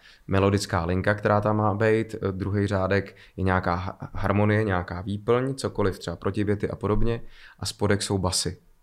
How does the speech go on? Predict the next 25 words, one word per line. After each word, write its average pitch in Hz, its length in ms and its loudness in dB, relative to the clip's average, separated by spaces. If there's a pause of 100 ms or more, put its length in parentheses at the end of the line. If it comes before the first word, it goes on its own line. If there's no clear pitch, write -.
(640)
A 90 460 4 (320)
takhle 117 200 0
si - 120 -4
to 123 80 4
do-, 113 240 0
rovnou 113 240 2
do 110 80 2
toho 98 180 -2
psal 123 460 4
a - 120 2
u 110 60 0
toho 110 160 2
si 107 120 0
psal 107 280 4
rovnou 104 180 2
ty 110 100 -2
timecody, 101 420 2
kde 98 140 0
se 110 160 0
to 117 80 2
mění, 104 300 6
třeba 104 240 0
ta 107 80 -2
hudba 101 260 0
najednou, 98 680 -2